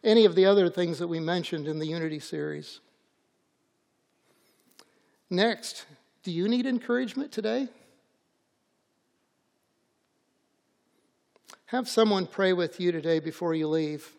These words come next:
Don't go home discouraged. And lastly, could it be that today is your day?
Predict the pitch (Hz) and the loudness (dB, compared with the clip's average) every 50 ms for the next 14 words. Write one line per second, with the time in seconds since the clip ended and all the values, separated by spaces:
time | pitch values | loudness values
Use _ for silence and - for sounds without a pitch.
0 | _ _ _ - 247 240 214 165 165 135 147 156 151 139 - - - - - 147 | _ _ _ 0 0 0 2 -2 -4 -4 -4 -6 -6 -8 -12 -14 -12 -12 -10 -10
1 | 139 151 165 165 151 - - - _ _ _ _ _ _ _ _ _ _ _ _ | -10 -10 -12 -14 -16 -18 -20 -20 _ _ _ _ _ _ _ _ _ _ _ _
2 | _ _ _ _ _ _ _ _ _ _ _ _ _ _ _ _ _ _ _ _ | _ _ _ _ _ _ _ _ _ _ _ _ _ _ _ _ _ _ _ _
3 | _ _ - _ _ _ _ _ _ _ _ _ _ _ _ _ _ - - _ | _ _ -20 _ _ _ _ _ _ _ _ _ _ _ _ _ _ -20 -20 _
4 | _ _ _ 190 180 190 196 202 208 196 180 - - 175 170 170 170 170 165 - | _ _ _ -2 2 4 6 6 6 4 2 -2 0 2 2 2 2 -2 -8 -14
5 | - - _ _ _ _ _ _ _ _ _ _ _ _ _ _ _ _ _ _ | -20 -20 _ _ _ _ _ _ _ _ _ _ _ _ _ _ _ _ _ _
6 | _ - - 285 311 311 254 202 185 220 233 233 233 202 190 165 - - - 185 | _ -4 0 0 0 0 0 0 2 2 2 2 0 0 -2 -4 -4 -4 -4 -4
7 | 170 143 180 185 185 190 202 208 226 233 240 240 208 202 - - 170 160 147 123 | 0 4 6 6 6 6 6 4 2 0 -2 -6 -10 -14 -8 -4 -4 -4 -4 -4
8 | 147 151 165 190 202 208 208 214 214 226 262 277 | -2 0 2 4 4 4 4 2 2 2 0 -2